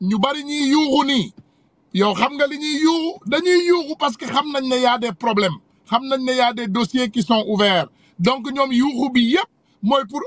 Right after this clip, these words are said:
ëllëg ak si biir bu ñu leen ne ciix dugal ci biir, ñu victimiser wu. Donc soxna si, encore une fois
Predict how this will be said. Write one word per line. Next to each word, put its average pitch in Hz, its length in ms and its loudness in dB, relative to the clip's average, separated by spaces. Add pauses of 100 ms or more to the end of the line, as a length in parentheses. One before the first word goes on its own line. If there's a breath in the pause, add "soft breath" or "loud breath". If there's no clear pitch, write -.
ëllëg 277 240 0
ak 254 100 -4
si 262 120 -2
biir 240 140 0
bu 233 140 0
ñu 247 80 0
leen 247 160 2
ne 240 160 0
ciix 294 240 -2
dugal 254 280 0
ci 233 120 -4
biir, 220 160 -2 (260 soft breath)
ñu 233 120 4
victimiser 202 580 0
wu. 117 80 -6 (580 soft breath)
Donc 269 300 -2
soxna 262 320 -2
si, 226 120 -4
encore 240 420 0
une 208 100 -2
fois 180 340 -2